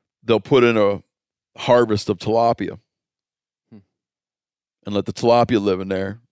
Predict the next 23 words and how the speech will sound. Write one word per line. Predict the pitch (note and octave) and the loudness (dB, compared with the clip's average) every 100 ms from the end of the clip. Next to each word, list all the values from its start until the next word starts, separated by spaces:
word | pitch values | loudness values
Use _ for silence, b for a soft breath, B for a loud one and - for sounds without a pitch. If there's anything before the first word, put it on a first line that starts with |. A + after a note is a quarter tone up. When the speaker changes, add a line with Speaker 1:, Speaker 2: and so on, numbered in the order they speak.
| _ _ _ - | _ _ _ -14
Speaker 1:
and | F2+ | -10
the | |
fish | - G2+ - _ | -4 -4 -6 _
defecate, | F#2+ G#2 G2 F#2+ F#2+ F#2+ - _ _ | 0 2 0 -2 -2 -2 -6 _ _
right? | F#2+ F2+ G2 _ _ _ _ _ _ _ _ _ _ - | -4 -4 -6 _ _ _ _ _ _ _ _ _ _ -8
And | G2 | -2
then | G2+ G2+ G2 | 0 0 -4
you | - G2 F#2+ | -6 -4 -2
harvest | E2+ A#2+ A2 G2+ - | 2 4 4 0 -10
the | |
tilapia | - A2 A2 A2+ G2+ E2+ A2 _ _ _ _ _ _ _ - | -2 2 2 0 -2 -8 -12 _ _ _ _ _ _ _ -14
and | F#2+ | -10
then | F2+ F2 | -10 -12
replant | F2+ G2 A2 - A2 F#2+ E2+ _ _ _ - | -12 -6 -6 -4 -6 -6 -10 _ _ _ -2
rice. | G2 G2+ - - - _ b b b | 0 0 -4 -16 -20 _ b b b
In | B2+ | 2
that | D#3 F3+ | 2 2
system, | - F#3 D#3+ D3 B2 | 4 2 4 0 -2
tilapia | - C3+ B2 A#2 G#2+ | -2 2 2 2 -4
seemed | - G#2+ F#2 | -6 -10 -10
cool | - G2+ F#2 | -8 -6 -8
to | - | -12
me | - G2+ | -18 -20